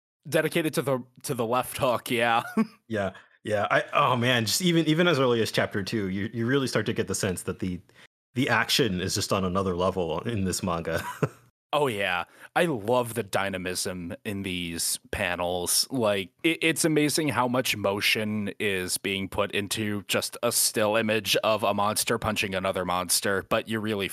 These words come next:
Speaker 1: feel
Speaker 2: yeah.
Speaker 1: it.
Speaker 2: Mm-hmm.
Speaker 1: Uh, unfortunately, that punch was not enough to put the thing down, so he,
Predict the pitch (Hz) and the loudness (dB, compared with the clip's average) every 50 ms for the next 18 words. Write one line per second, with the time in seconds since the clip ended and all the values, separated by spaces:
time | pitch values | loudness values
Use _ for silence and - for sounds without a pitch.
0 | 120 113 113 101 80 85 90 92 - - - - _ _ _ _ _ _ _ _ | 0 2 2 2 0 0 0 -2 -2 -4 -8 -20 _ _ _ _ _ _ _ _
1 | _ _ _ - 87 90 92 98 101 104 117 123 123 - _ _ _ _ _ _ | _ _ _ -6 -4 -2 0 0 0 0 0 -2 -2 -4 _ _ _ _ _ _
2 | _ - 120 120 113 113 113 - 127 123 165 156 - - 160 139 - 117 123 123 | _ -2 0 2 2 0 0 0 0 0 0 0 0 0 -4 -4 -2 -2 -4 -2
3 | 117 127 123 120 117 117 - - - 127 123 123 123 - 117 110 - 139 143 139 | 0 2 2 2 0 -2 -4 -6 -4 -4 -2 -2 -4 -4 -6 -4 -2 0 0 2
4 | 135 127 123 113 - 117 - 127 123 - - 107 - 127 113 110 104 135 147 143 | 0 0 -2 -4 -6 -4 -2 -2 -4 -4 -4 -4 -4 -2 -2 0 0 2 2 4
5 | 127 113 104 104 104 101 - - - - - - 123 120 120 117 117 117 107 95 | 4 2 2 0 -2 -4 -4 -2 -2 0 2 2 4 4 4 2 2 0 -2 -2
6 | 98 123 120 113 113 113 120 - | 0 0 0 0 0 0 -2 -2